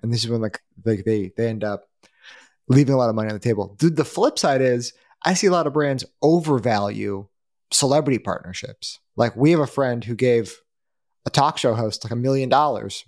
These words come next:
for just, like, ad rights or whatever. So it just, it just, it goes both ways. Sometimes people are way too greedy when it comes to these deals, and then sometimes they overvalue the wrong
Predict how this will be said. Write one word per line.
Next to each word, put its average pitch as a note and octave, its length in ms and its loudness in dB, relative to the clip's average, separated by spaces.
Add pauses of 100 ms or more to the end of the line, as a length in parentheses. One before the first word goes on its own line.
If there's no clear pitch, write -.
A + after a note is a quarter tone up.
for B2 120 -2
just, B2 220 -2
like, A#2+ 180 0
ad B2+ 220 0
rights G2 280 -6
or G2+ 60 -6
whatever. G2 320 -8
So B2 240 2 (300)
it E3 100 2
just, A#3 260 -2
it E3 200 2
just, - 160 2
it C3+ 140 -4
goes F3 200 2
both B2+ 240 0
ways. A2 240 -2
Sometimes D#3 300 2
people B2+ 260 2
are G#2 140 0
way A2+ 340 2
too A#2 260 -2
greedy A2 380 -2
when B2+ 140 0
it B2 60 -6
comes B2+ 180 -4
to C3 40 -2
these C3 180 -2
deals, C3 340 0
and A2 80 -2
then G2+ 80 -6
sometimes A#2+ 360 -4
they A2+ 100 -2
overvalue G#2+ 440 -4
the F#2+ 100 -10
wrong F#2+ 220 -10